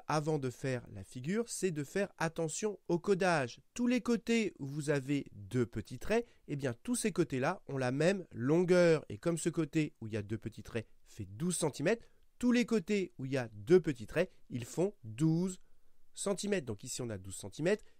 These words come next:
Ici, on a également douze centimètres. Et là, on a également douze centimètres. Et tous les côtés où vous avez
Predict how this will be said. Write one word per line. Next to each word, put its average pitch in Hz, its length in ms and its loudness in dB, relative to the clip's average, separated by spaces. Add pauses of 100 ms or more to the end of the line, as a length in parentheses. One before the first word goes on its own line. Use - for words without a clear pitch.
(140)
Ici, 170 420 -4
on 120 120 -6
a 110 80 -6 (120)
également 151 600 2 (320)
douze 120 500 -4
centimètres. - 600 -4 (240)
Et 113 80 -2
là, 147 300 0
on 143 160 -4
a 135 180 -2
également 131 540 -2 (240)
douze 139 340 -2
centimètres. 214 640 0 (960)
Et 160 260 4 (160)
tous 202 100 -2
les 202 160 2
côtés 190 580 2
où 139 60 -6
vous 135 240 -8
avez 135 340 0